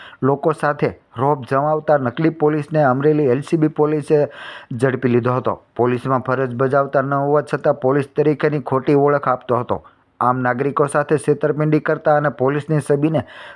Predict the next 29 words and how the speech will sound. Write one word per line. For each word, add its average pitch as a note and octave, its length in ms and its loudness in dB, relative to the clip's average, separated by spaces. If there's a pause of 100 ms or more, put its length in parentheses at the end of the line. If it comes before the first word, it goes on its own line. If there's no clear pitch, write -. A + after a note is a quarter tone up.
(100)
ખરાબ C#3+ 360 0
કરતા D3+ 320 0
ઈસમને D3 340 0
એલ C3 100 0
સી D3+ 200 0
બીએ D3+ 180 4
ઝડપી C3+ 400 -2
લીધો B2+ 240 0
હતો. - 180 -4 (220)
અમરેલી B2 460 0
શહેરમાં C3+ 440 0 (480)
બસ C3 160 0
સ્ટેન્ડ C#3+ 320 -2
વિસ્તારમાં D3+ 640 -2
પોલીસ D3 280 -2
નહીં C#3+ 220 2
હોવા D3 300 2
છતાં D3 340 -2
પોલીસનો C#3+ 480 0
યુનિફોર્મ D3 460 0
પહેરી C#3+ 420 2
અને C3+ 120 2
આટાફેરા C#3 600 0
મારતો B2+ 240 0
હતો. A2+ 240 -6 (680)
જેવી C3 200 2
ચોક્કસ C#3+ 400 -2
બાતમીના D3+ 480 2
આધારે C#3+ 320 0